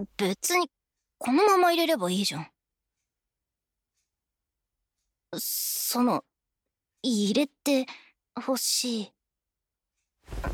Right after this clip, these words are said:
っぱいされて、ずっと変な感じになっちゃってるの。君のせいだ。だ、だから。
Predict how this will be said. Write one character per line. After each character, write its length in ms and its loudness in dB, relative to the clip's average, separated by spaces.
っ 40 -16
ぱ 80 4
い 120 4
さ 80 4
れ 100 -2
て、 20 0
ず 140 2
っ 20 0
と 200 4
変 100 0
な 100 2
感 180 2
じ 100 -2
に 80 2
な 100 4
っ 60 2
ち 60 0
ゃ 40 4
っ 40 0
て 120 -4
る 80 -4
の。 180 4
君 280 0
の 60 0
せ 60 4
い 20 0
だ。 340 6
だ、 160 0
だ 180 4
か 140 2
ら。 160 4